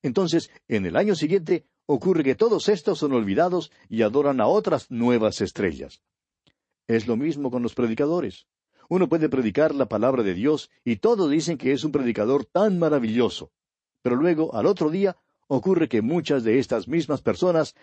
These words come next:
están listas a crucificar al predicador. Bien, continuemos con los versículos catorce al dieciséis de este capítulo catorce de los Hechos. "Cuando lo oyeron los apóstoles Bernabé y Pablo,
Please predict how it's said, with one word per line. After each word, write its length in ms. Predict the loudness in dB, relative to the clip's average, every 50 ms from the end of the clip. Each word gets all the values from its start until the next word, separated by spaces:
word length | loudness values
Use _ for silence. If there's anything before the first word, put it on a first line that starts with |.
| _ _ -2
están 460 | -2 -2 0 0 0 0 2 2 2
listas 340 | 2 2 2 2 0 0 0
a 100 | 0 0
crucificar 600 | 0 -2 -4 -4 -6 -6 -4 -2 0 2 2 2
al 80 | 2 2
predicador. 580 | 0 0 -2 0 -2 -2 -2 -2 -6 -10 -12 _ _ _ _ _ _ _ _ _ _ _
Bien, 220 | -2 -2 -2 -2 -4 -16 -20 _
continuemos 520 | -4 -2 0 0 2 2 2 2 2 2 0
con 120 | 0 0
los 140 | 0 2 2
versículos 580 | 0 0 0 -2 -4 -2 0 0 0 0 0 -2
catorce 540 | -2 -4 -2 0 2 2 2 2 0 0
al 60 | 0 0
dieciséis 600 | 0 0 -2 -4 -2 0 2 2 2 0 -2 -8 -16 -20 _ -2
de 140 | 0 0
este 200 | 0 0 -2 -4
capítulo 420 | -4 -4 -4 -4 -4 -4 -4 -4 -4
catorce 480 | -4 -6 -6 -4 -4 -4 -2 -2 -4
de 100 | -2 -2
los 180 | -4 -4 -6 -6
Hechos. 380 | -8 -8 -8 -12 -16 -18 -20 _ _ _ _ _ _ _ _ _ _ -4
"Cuando 260 | -4 0 0 2 2
lo 80 | 2
oyeron 360 | 2 2 0 0 0 0 0 0
los 180 | 0 0 -2
apóstoles 580 | -2 0 0 0 0 0 0 0 0 0 -2 -4
Bernabé 440 | -4 -4 -4 -4 -4 -6 -4 -2 -2
y 100 | -2 0
Pablo, 420 | 0 0 -2 -2 -2 -6 -8 -10